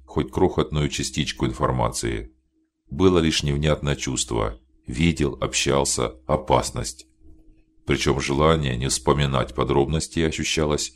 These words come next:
едва ли не сильнее, чем нежелание открывать.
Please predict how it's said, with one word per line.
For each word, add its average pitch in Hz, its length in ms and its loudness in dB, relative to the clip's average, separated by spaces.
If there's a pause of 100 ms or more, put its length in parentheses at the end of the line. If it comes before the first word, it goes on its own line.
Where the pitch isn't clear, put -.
(160)
едва 71 300 0
ли 76 100 4
не 76 100 0
сильнее, 73 600 -2
чем 64 180 -2
нежелание 64 560 -2
открывать. 60 580 -2